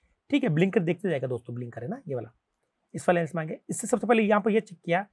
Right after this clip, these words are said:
कि फिफ्टी थाउजेंड greater than twenty, ten thousand, yes,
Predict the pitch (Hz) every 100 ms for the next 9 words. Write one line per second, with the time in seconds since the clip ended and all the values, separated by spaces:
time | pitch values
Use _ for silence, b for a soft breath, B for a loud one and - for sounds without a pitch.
0 | _ _ - 190 185 208 196 208 196 151
1 | 165 190 185 170 170 175 170 208 - -
2 | 170 185 208 160 143 -